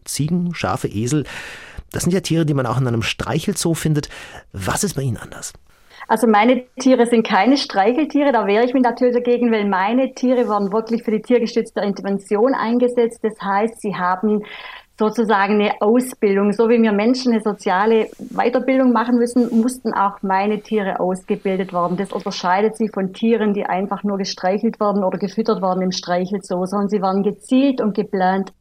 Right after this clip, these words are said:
Speaker 2: eingesetzt.
Speaker 1: Und ein weiterer Unterschied ist ja wahrscheinlich, dass Sie dabei sind, also dass es sozusagen eine begleitete Begegnung ist.
Speaker 2: Ganz genau, sie ist angeleitet, geplant, professionell vorbereitet. Und da ich ja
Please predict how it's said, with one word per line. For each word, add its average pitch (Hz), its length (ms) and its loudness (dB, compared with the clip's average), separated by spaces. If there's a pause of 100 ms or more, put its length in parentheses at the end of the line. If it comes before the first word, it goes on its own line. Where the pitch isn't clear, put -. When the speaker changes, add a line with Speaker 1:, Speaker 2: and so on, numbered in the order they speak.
(100)
Speaker 2:
eingesetzt. 180 540 -4 (720)
Speaker 1:
Und 131 220 0 (180)
ein 127 120 -2
weiterer 143 240 0
Unterschied 151 400 -2
ist - 320 -4 (180)
ja 135 140 -2
wahrscheinlich, 123 380 -2
dass - 200 -2
Sie 113 300 0
dabei 117 320 0
sind, - 340 -8
also - 160 -10
dass 95 140 -6
es 95 100 -6
sozusagen 107 720 -2 (120)
eine 104 580 -2 (240)
begleitete 127 640 -4
Begegnung 135 480 -12
ist. - 240 -10 (220)
Speaker 2:
Ganz 208 260 0
genau, 202 260 4
sie 220 120 2
ist - 180 -2
angeleitet, 254 640 2
geplant, 214 640 0
professionell 214 720 0
vorbereitet. 240 880 0 (240)
Und 214 240 0
da 196 160 0
ich - 160 -2
ja 185 160 -2